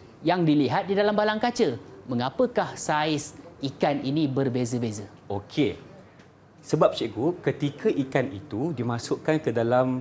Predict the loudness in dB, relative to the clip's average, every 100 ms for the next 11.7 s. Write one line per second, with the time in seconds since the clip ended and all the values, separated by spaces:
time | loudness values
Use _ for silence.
0 | -6 -8 -6 -6 -2 0 2 0 -2 -2
1 | -2 -2 -2 -2 -2 0 0 -2 -2 -2
2 | -4 -8 -6 -6 -4 -6 -4 -6 -4 -2
3 | -2 2 4 4 2 -2 -4 -10 -18 -6
4 | 4 6 6 4 2 0 -4 -2 -2 0
5 | 0 2 0 -2 -2 -2 -2 0 0 0
6 | 0 -2 0 0 0 2 2 2 0 0
7 | -2 -4 -4 -4 -4 -4 -2 -2 -2 -4
8 | -6 -20 -10 -2 0 2 0 -2 -4 -4
9 | -4 -6 -4 -4 -4 -2 -2 -4 -6 -8
10 | -8 -6 -4 0 0 -2 -6 -2 0 2
11 | 2 0 0 0 4 6 4